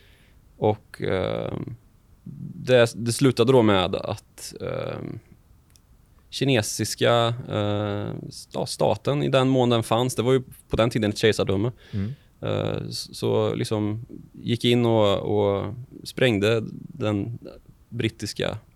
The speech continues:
Speaker 1: opiumhandeln. Man, ehm, ja, vad ska man säga? Husrannsakan i lager och, eh, dumpade last-, laster,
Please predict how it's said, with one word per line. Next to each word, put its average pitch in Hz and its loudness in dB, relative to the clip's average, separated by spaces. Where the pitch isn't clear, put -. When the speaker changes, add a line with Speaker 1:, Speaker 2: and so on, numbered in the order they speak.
Speaker 1:
opiumhandeln. 101 -2
Man, 98 -6
ehm, 104 -6
ja, 139 4
vad 117 2
ska 139 2
man 139 6
säga? 131 6
Husrannsakan 131 4
i 131 4
lager 120 6
och, 107 2
eh, 104 6
dumpade 104 4
last-, - -2
laster, 110 2